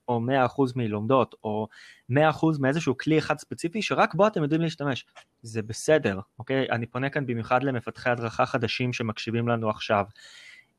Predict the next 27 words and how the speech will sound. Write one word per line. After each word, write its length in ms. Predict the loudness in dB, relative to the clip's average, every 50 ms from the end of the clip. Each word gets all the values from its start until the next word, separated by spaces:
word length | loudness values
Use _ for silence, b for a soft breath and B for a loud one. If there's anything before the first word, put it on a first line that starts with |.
| _
לאט 280 | 4 6 6 6 6 6
לאט 200 | 6 6 6 4
אתם 220 | 2 0 0 -2
תלמדו 420 | -2 -2 -4 -2 -2 0 2 2 2
עוד 160 | 2 2 0
כלים, 340 | -6 -6 -4 -4 -4 -4 -6 -8 _ _ _
אוקיי? 180 | -4 -2 0 0
אם 160 | 2 0 -2 0
כל 200 | 0 0 2 2
מה 100 | 2 0
שאתם 200 | 0 0 0 2
יודעים 180 | 2 2 2
לעשות 300 | 2 0 0 0 -2 -2
זה 80 | -2 -6 -6 _ 2
PowerPoint, 520 | 2 2 2 2 2 2 2 2 0 -4 b b b b b b b b _ _
תעבדו 360 | 0 0 0 2 2 4 6
על 120 | 6 6 6
איזה 340 | 4 4 4 2 4 4 2
שתיים, 300 | 0 0 0 2 0 2
שלוש 280 | 0 0 -2 -2 -2 -6
מצגות, 520 | -8 -8 -8 -10 -4 -2 0 0 0 -2
שימו 240 | -4 -6 -4 -2 -2
אותם 220 | -2 -2 -2 -2
בתוך 240 | -2 -2 -4 -6 -6
תיק 180 | -6 -6 -4 -4
העבודות 320 | -4 -2 0 -2 -2 0
שלכם, 300 | -2 -2 0 0 0 -2